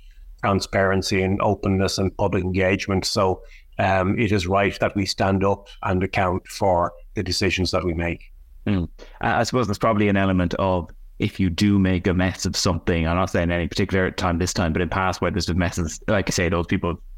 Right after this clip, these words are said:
Speaker 2: went off into the sunset. Whereas if you make a mess, you're gonna have to just fix it yourself in five years' time and keep heading down the road.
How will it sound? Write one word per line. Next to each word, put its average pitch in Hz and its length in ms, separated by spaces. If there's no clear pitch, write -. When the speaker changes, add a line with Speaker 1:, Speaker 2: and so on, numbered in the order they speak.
Speaker 2:
went 104 220
off 92 160
into 90 120
the - 80
sunset. 92 460
Whereas 87 460
if 90 100
you 95 100
make 92 200
a 92 60
mess, 92 460
you're - 120
gonna 98 160
have 90 120
to - 60
just 90 180
fix 95 180
it 85 120
yourself 85 300
in 87 80
five 87 220
years' 87 140
time 90 280
and 82 120
keep - 220
heading 90 220
down 87 160
the 82 100
road. 92 240